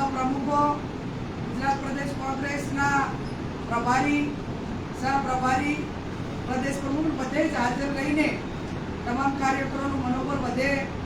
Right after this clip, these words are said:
એ માટે એમને વાત કરી. કોંગ્રેસ પાર્ટીના સૌ હોદ્દેદારોએ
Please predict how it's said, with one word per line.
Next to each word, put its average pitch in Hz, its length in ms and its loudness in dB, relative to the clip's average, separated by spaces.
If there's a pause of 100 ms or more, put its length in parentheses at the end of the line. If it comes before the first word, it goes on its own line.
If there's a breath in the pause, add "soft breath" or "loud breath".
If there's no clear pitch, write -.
(480)
એ 254 140 -2
માટે 262 280 2
એમને 277 340 2 (480)
વાત 247 300 2
કરી. 294 280 2 (840)
કોંગ્રેસ 277 480 0
પાર્ટીના 285 640 4 (1080)
સૌ 320 260 6 (520)
હોદ્દેદારોએ 285 720 2